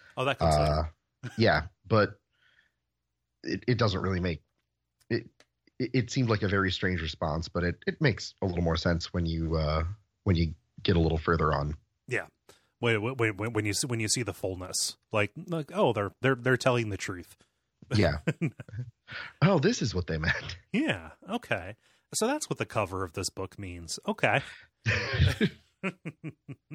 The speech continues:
Speaker 1: Yeah. Um,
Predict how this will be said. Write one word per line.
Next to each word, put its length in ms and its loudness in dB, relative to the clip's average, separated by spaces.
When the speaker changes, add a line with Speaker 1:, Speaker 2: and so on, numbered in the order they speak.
Speaker 1:
Yeah. 300 -2
Um, 600 0